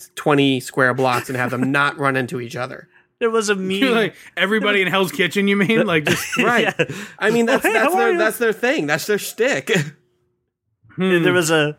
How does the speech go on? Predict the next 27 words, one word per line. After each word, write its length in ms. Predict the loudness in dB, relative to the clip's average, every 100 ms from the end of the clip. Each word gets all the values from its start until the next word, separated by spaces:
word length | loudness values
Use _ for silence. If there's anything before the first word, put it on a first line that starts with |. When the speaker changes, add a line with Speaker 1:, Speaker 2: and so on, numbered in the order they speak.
| _
Speaker 2:
there 120 | 0
was 140 | 0 0
a, 160 | -2
a 100 | -6
thing, 560 | -10 -8 -4 -4 -4 -8 -6
uh, 200 | -4 -4
a 80 | -4
meme 240 | -2 0
online 300 | 0 2 2
that 80 | 0
said, 180 | 0 0
um, 300 | 0 -2 -6 -10
it 100 | -8
was 160 | -4
like, 160 | -4 -4
uh, 180 | -6 -10 -16 _ _ _ _ _ _ _
Guardians 340 | -2 2 2 0
of 100 | -2
the 60 |
Galaxy 480 | 0 0 0 -6 -10 -6
gets, 240 | -6 -6 -8
gets 180 | -8 -8
the 80 | -8
entire 300 | -4 -4 -4
galaxy. 540 | -8 -10 -12 -14 -14 -18 _ _ _ _ -4
You've 300 | 0 0 0
got 540 | 2 2 0 -2 -10